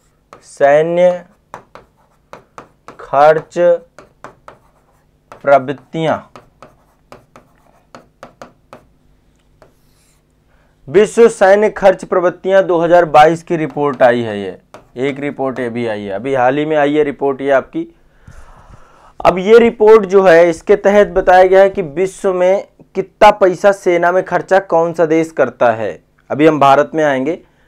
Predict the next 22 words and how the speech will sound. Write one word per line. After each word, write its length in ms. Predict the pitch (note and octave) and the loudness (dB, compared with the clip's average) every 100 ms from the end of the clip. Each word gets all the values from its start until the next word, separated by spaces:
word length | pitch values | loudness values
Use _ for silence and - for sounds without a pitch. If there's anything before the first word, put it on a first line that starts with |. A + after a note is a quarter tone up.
| _ | _
यह 160 | C3+ F3+ | 2 4
अप्रैल 360 | F3 F3+ G3 G3 | 4 4 4 6
दो 120 | F#3 | 4
हज़ार 220 | E3+ F3+ | 4 2
तेईस 360 | F3+ F3 F3 - | 2 0 0 -2
में 80 | F3 | -2
रिपोर्ट 360 | D#3+ E3 D#3+ | -2 -2 2
आपकी 260 | D#3 D#3 E3+ | 0 0 -2
जारी 240 | D3 C#3+ D3 | 0 0 -2
की 140 | D#3 | -6
गई। 200 | D3+ F3+ | -2 -2
जारी 300 | C#3+ C#3 D#3+ | 2 2 2
करने 260 | E3 D#3 D#3 | -2 -2 0
वाली 180 | D3 D3+ | -2 -2
संस्था 420 | D3 C3 C3 C3+ | -6 -10 -4 0
है 260 | D3+ F#3 - _ _ | 2 0 -4 _ _
स्टॉकहोम्स 1400 | C#3+ C#3 _ - D#3 F3 F#3+ F3+ F3 C#3+ C#3+ D#3 F3 E3+ | -12 -12 _ 2 4 6 4 2 -4 0 0 0 -2 -6
इंटरनेशनल 880 | D3+ C#3+ D3 C#3 D3 D#3 D#3 E3 E3+ E3 - | -6 -4 -2 -2 -2 -4 -6 -6 -6 -6 -12
पीस 340 | E3 F3+ E3 D3 | -10 -10 -10 -10
रिसर्च 480 | C#3+ D#3 D#3 D#3 | -6 -2 0 -2
इंस्टीट्यूट, 580 | D#3 B2+ C#3+ C3 C#3+ - _ _ - - - _ _ _ _ _ _ _ _ _ _ _ _ - | -8 -10 -10 -4 -4 -4 _ _ -20 -20 -20 _ _ _ _ _ _ _ _ _ _ _ _ -12
स्टॉकहोम्स 1300 | C#3 - D#3 D3 E3+ F#3 F#3 C#3 C#3+ C#3 D#3 F3 - | -12 -4 0 4 6 4 0 -6 -2 -2 -2 -8 -14